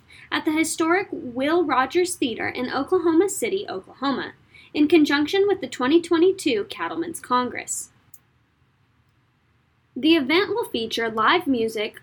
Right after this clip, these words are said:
hors d'oeuvres, and exciting auction offerings as Angus enthusiasts gather for an evening of fellowship. The theater's doors will open at six thirty P M, with no R S V P necessary and casual attire welcome.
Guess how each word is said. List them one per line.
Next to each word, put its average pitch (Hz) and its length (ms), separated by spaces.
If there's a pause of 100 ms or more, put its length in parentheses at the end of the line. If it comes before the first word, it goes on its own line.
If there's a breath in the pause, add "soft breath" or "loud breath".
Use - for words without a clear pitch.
(120)
hors 269 140
d'oeuvres, 240 540
and 254 120
exciting 254 600 (100)
auction 240 400 (100)
offerings - 720
as 240 220
Angus 277 460
enthusiasts 220 680
gather 240 460
for 269 180
an 226 120
evening 208 400
of 190 120
fellowship. - 520 (680)
The 302 100
theater's 339 440
doors 254 320
will 330 160
open 220 360
at 202 120
six 277 320
thirty 240 360
P 277 280
M, 139 280 (200)
with 277 200
no 294 300
R 247 200
S 294 220
V 285 180
P 349 220
necessary - 760 (140)
and 269 160
casual 277 440
attire 202 460
welcome. 233 520